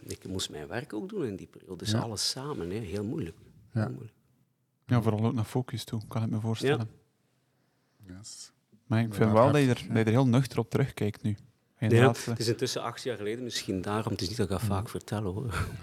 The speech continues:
Speaker 1: Maar ik wou dat hier toch vertellen.
Speaker 4: Mhm.
Speaker 2: Ja.
Speaker 4: Dankjewel
Speaker 2: En
Speaker 4: om dat
Speaker 2: na
Speaker 4: te
Speaker 2: hoeveel
Speaker 4: delen.
Speaker 2: weken, eh, op hoeveel weken is ze dan naar huis gegaan?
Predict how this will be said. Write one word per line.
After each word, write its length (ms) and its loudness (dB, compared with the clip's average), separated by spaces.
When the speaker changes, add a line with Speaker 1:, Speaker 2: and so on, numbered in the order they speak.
Speaker 1:
Maar 80 -2
ik 60 -8
wou 160 2
dat 100 0
hier 180 -6
toch 220 -10
vertellen. 500 -8
Speaker 4:
Mhm. 100 -4
Speaker 2:
Ja. 180 -8
Speaker 4:
Dankjewel 420 0
Speaker 2:
En 120 -2
Speaker 4:
om 60 2
dat 80 2
Speaker 2:
na 60 -2
Speaker 4:
te 60 0
Speaker 2:
hoeveel 180 2
Speaker 4:
delen. 160 0
Speaker 2:
weken, 280 -6
eh, 400 -6
op 180 -6
hoeveel 300 2
weken 260 0
is 80 -4
ze 100 -4
dan 140 0
naar 120 -2
huis 240 -4
gegaan? 400 -4